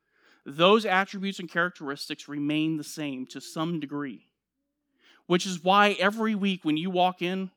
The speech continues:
we can identify who you are, because those attributes remain the same. Your bone structure in your face doesn't morph and meld and change with the passing of the years in a significant way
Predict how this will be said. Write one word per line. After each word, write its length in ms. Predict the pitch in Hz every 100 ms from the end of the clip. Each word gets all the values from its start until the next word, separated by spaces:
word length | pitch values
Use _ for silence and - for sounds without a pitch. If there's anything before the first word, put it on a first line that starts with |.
| _
we 120 | 160
can 140 | 160
identify 480 | 160 160 165 165 151
who 140 | 151 151
you 260 | 147 143
are, 220 | 135 107 _ _ _ _ _ _ _ _
because 180 | 165 170
those 200 | 175 175
attributes 580 | 196 - 175 143 147
remain 340 | 160 160 143 147
the 80 | 147
same. 440 | - 208 160 110 _ _ _ _ _ _ _ _
Your 180 | 175 214
bone 380 | 190 190 247 233
structure 480 | - 185 185 -
in 80 | 175
your 160 | 180 202
face 400 | - 196 170 160
doesn't 360 | - 180 185
morph 680 | 165 165 165 196 156 - - -
and 220 | 160 151
meld 420 | 170 175 147 135
and 240 | 131 147
change 640 | 143 180 185 156 135 123 -
with 180 | 151 139 _ _ _ _ _ _ -
the 120 | 156
passing 360 | 160 151 -
of 80 | 139
the 80 | 139
years 440 | 143 139 - - _ _ _ _ _ _ _ _ _
in 120 | 143
a 40 |
significant 640 | 139 - 147 151 - 123 139
way 280 | 147 117